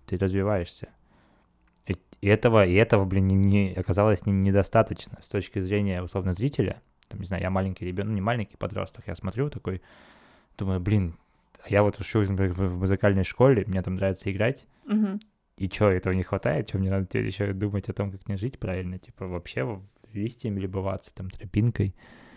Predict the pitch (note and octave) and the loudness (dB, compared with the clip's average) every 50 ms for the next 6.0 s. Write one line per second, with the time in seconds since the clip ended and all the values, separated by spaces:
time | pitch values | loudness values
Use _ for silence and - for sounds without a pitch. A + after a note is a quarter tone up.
0 | - _ _ - G2+ F#2+ F#2+ F2+ - - - F#2+ - - - F#2+ F2+ F#2 F2+ - | -20 _ _ -2 0 2 2 0 0 -2 -4 -6 -4 0 2 2 4 4 2 0
1 | - - - G2+ G#2+ A#2 A2 G2 F#2+ F#2 F#2 F#2 F#2+ F#2 F#2+ F#2+ F#2 - - - | -2 0 2 4 4 6 4 4 4 4 2 2 0 0 -2 -4 -6 -8 -6 -4
2 | G2 G2 G#2+ G#2+ G#3+ A3 A3 G#3 G#3 G3 D4+ - - F4 C4+ A#3 B3+ C4 C4+ A#3+ | -2 -2 0 2 2 4 4 6 6 6 4 4 4 4 4 4 4 4 4 4
3 | G#3+ A3 - - G#3+ G3 G#3+ G#3+ - - G3 G3 F#3+ F#3+ - G3 A3 G3+ - - | 2 0 -2 -2 -2 -2 -2 -2 -4 -4 -4 -4 -2 0 0 0 0 0 -2 -6
4 | G3+ F#3+ F#3+ G3 F#3+ - G3+ F#3+ F3+ F3 F3+ F3 G3+ B3+ - - G#3+ F#3+ - - | -6 -6 -4 -4 -4 -4 -4 -4 -4 -4 -4 -4 -4 -4 -4 -6 -8 -8 -10 -14
5 | - _ _ - F#3 F3+ - F#3 F#3 F#3+ F#3+ F#3+ - - - F#3+ F#3 F#3 F3+ F#3+ | -20 _ _ -12 -12 -10 -8 -8 -6 -6 -6 -8 -8 -8 -6 -4 -2 -2 -4 -6